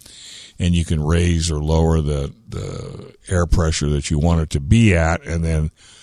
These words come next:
once you get to the number you want, you hit the start button and it'll go up to or down to whatever it is that you're looking for. Uh, it's all digital. It's easy to see the gauge,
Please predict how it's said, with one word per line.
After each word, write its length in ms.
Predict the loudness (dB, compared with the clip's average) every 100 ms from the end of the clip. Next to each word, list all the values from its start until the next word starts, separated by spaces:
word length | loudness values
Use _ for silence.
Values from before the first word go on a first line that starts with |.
| -20 _ _ _
once 380 | 2 2 2 -2
you 80 | -6
get 300 | -4 -4 -4
to 120 | -4
the 100 | 0
number 260 | 2 2 2
you 180 | 2 2
want, 340 | 4 2 0
you 140 | -6
hit 200 | -2 -4
the 100 | -4
start 380 | -4 0 -2 -2
button 400 | -4 -4 -2 -2 -2
and 180 | -4
it'll 200 | -2 -4
go 400 | -2 0 2 0
up 340 | -2 -4 -6 -4
to 300 | 0 2 2
or 200 | 0 -2
down 440 | -2 -2 -2 -2 -4
to 300 | -6 -6 -6
whatever 600 | -6 -6 -4 -4 -4 -8 _ _ _ _ _ -10
it 200 | -8 -4
is 240 | -4 -4
that 180 | -8 -8
you're 100 | -6
looking 320 | -6 -4 -8
for. 300 | -8 -16 -18 _ -20 _ _ _ _ -6
Uh, 440 | -2 0 0 -4 -6
it's 140 | -8 -4
all 160 | -4
digital. 600 | 0 0 0 -2 0 -2 -6 -12 _
It's 140 | -6
easy 240 | -2 -2 -2
to 60 |
see 200 | -2 -4
the 120 | -2
gauge, 640 | -2 0 0 0 -4 -8